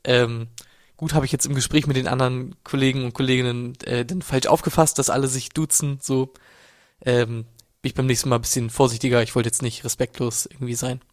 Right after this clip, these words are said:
so, tut mir leid, hab ich dann geschrieben. Äh, und dann war sie auch wieder gut drauf, so. Aber ich fand's sehr weird, dass sie so sehr explizit darauf eingegangen ist. So, etwas längerer letzter Satz, aber <laughs> ja.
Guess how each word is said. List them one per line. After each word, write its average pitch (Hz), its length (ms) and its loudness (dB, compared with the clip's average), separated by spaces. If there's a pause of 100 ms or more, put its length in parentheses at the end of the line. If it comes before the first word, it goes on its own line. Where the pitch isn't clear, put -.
so, 143 160 -6
tut - 160 -10
mir 127 80 0
leid, 127 240 -2 (840)
hab 123 80 2
ich 113 60 -2
dann 127 120 0
geschrieben. 123 300 -4 (920)
Äh, 120 300 0 (100)
und 131 140 -4
dann 143 100 0
war 131 140 6
sie 139 100 4
auch 120 100 0
wieder 131 140 4
gut - 240 -4
drauf, 131 400 6
so. 117 320 0 (880)
Aber 113 500 4 (520)
ich - 120 -4
fand's - 320 0
sehr 139 340 8
weird, 131 480 2
dass 127 140 2
sie 120 200 -2
so 135 200 -2
sehr 123 260 2
explizit - 540 -2
darauf 123 240 2
eingegangen 123 500 -4
ist. - 200 -14
So, - 180 -12
etwas 139 320 0
längerer 131 360 4
letzter 117 360 -2
Satz, 113 280 -4
aber 120 380 0 (520)
<laughs> - 280 -10
ja. 135 240 0